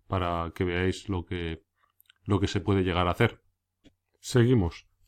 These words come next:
El pasado veintitrés de marzo de dos mil diecinueve, Yoshi estuvo en el Centro Cultural de la Diputación de Orense. Marcos Valcárcel se llama el centro. Presentando su libro, Canciones, algún desliz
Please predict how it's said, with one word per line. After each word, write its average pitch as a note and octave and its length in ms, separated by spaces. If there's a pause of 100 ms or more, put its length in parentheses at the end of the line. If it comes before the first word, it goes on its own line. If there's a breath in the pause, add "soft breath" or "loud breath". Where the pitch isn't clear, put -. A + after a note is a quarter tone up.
(140)
El G#2 140
pasado C#3 360
veintitrés A#2 420
de A2+ 120
marzo A#2+ 340
de A#2 160
dos G#2 220
mil A#2 120
diecinueve, A2+ 600 (120)
Yoshi B2 480
estuvo B2+ 400
en A2 80
el G2+ 80
Centro A#2+ 320
Cultural A#2+ 500 (280 loud breath)
de G2+ 120
la G2 120
Diputación G2+ 560
de G2+ 80
Orense. F#2+ 420 (460)
Marcos A#2 420
Valcárcel G2 540
se - 140
llama F#2+ 180
el E2+ 80
centro. D#2+ 360 (920 soft breath)
Presentando G#2 480
su - 180
libro, B2+ 360 (300 loud breath)
Canciones, B2+ 640 (280 soft breath)
algún A2 360
desliz A#2+ 520